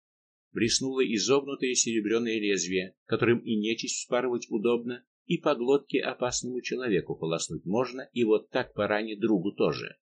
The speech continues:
подруге, зазнобе сердечной. Надрез, крик, ещё надрез, ещё крик.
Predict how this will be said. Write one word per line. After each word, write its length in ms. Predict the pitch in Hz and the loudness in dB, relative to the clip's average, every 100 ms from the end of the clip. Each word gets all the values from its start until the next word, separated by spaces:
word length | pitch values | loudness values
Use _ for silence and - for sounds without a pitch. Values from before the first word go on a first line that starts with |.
| _ _ - | _ _ -2
подруге, 560 | 113 98 67 57 - _ _ - | 0 0 -2 -6 -8 _ _ -2
зазнобе 580 | 107 127 113 131 82 | 0 0 -2 -2 -2
сердечной. 680 | - 87 90 87 - - 50 _ _ _ | -2 -2 0 0 0 -8 -14 _ _ _
Надрез, 520 | 85 80 101 120 - _ _ | -4 0 2 2 -2 _ _
крик, 320 | 78 92 - _ _ _ - | -2 -2 -2 _ _ _ -4
ещё 380 | 95 - 135 131 | 0 4 4 4
надрез, 500 | 120 120 120 - - _ | 2 0 -2 -4 -10 _
ещё 340 | - 85 - 64 | -10 -6 -6 -8
крик. 260 | - - | -10 -14